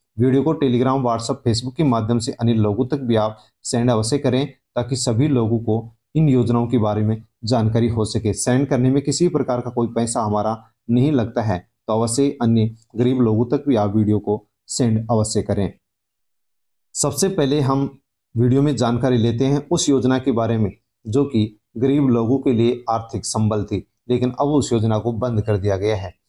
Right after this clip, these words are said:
राजस्थान में चलने वाली मुख्यमंत्री फ्री बिजली जो योजना थी, उसके बारे में एक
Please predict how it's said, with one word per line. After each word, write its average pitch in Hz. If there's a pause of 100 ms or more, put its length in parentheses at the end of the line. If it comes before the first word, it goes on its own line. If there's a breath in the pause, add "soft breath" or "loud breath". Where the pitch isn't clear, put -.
(340)
राजस्थान 120
में 147
चलने 127
वाली 127
मुख्यमंत्री 127
फ्री 123
बिजली 107 (300)
जो 123
योजना 113
थी, - (600)
उसके 143
बारे 135
में 139
एक 135